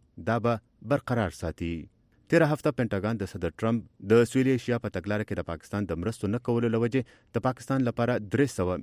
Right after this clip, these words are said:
میلیونه ډالره د ختمولو اعلان کړی و. خو د پاکستان خارجه وزیر شاه محمود قریشي د امریکا د پوځي امداد ځنډولو په ځواب کې ویلي وو چې دا د امریکا امداد نه دی، بلکې دا هغه خرچه وه چې پاکستان د ترهګرۍ په خلاف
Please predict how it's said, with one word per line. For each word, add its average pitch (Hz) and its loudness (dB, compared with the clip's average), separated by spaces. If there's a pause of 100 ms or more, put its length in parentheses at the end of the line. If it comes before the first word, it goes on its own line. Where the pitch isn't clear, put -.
میلیونه 104 0
ډالره 87 0 (320)
د 117 0
ختمولو 117 0 (300)
اعلان 110 2
کړی 85 -2
و. 87 0 (540)
خو 131 2
د 131 0
پاکستان 135 -2
خارجه 123 -2
وزیر 123 0 (340)
شاه 147 2
محمود 135 0
قریشي 127 -2
د 85 -2
امریکا 95 -2
د 92 -16
پوځي 90 -4
امداد 107 -2
ځنډولو 123 0
په 92 -6
ځواب 95 -2
کې 95 -2
ویلي 87 -2
وو 85 0
چې - -12 (100)
دا 101 4 (100)
د - -4 (100)
امریکا 85 -4
امداد 90 -4 (320)
نه 101 4
دی، 82 2 (460)
بلکې 127 2
دا 127 0
هغه 120 -4
خرچه 87 -4
وه 139 2
چې - -8
پاکستان 117 0
د - -6
ترهګرۍ 92 -2 (100)
په - -8
خلاف 104 -2